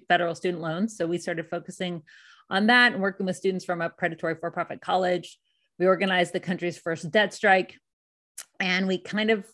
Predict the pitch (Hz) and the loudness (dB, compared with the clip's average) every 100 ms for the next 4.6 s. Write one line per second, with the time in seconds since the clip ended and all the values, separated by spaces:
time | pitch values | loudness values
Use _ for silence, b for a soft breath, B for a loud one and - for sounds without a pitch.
0 | _ - 185 - 185 185 _ _ - 185 | _ 0 0 2 -2 -4 _ _ -6 -4
1 | 175 - _ _ b b - 190 226 226 | -4 -8 _ _ b b -12 -2 0 2
2 | 240 - 185 185 202 208 202 185 170 160 | 0 -2 -6 0 0 2 2 2 0 -4
3 | - _ _ 196 254 240 190 170 170 165 | -20 _ _ 0 2 0 -4 -2 -2 0
4 | 175 170 175 175 180 | -4 -2 -4 -6 -8